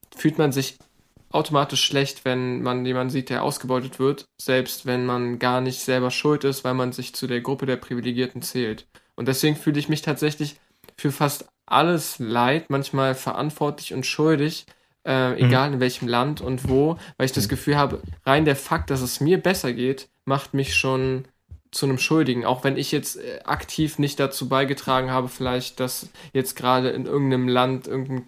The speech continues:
Speaker 1: Krieg ausgebrochen ist, zum Beispiel. Aber irgendwo dann manchmal fühlt man sich trotzdem verantwortlich, wenn man sich denkt, ah, man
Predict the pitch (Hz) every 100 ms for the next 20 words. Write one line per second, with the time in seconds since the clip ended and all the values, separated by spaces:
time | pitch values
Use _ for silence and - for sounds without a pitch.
0 | _ - 147 151 120 120 117 139 120 123
1 | 117 - 120 - - 117 113 - 120 127
2 | 127 120 - 147 - 147 160 156 156 151
3 | 139 139 147 151 147 147 147 139 131 208
4 | 214 165 127 131 135 143 139 135 127 123
5 | 135 131 - 139 - 139 151 139 131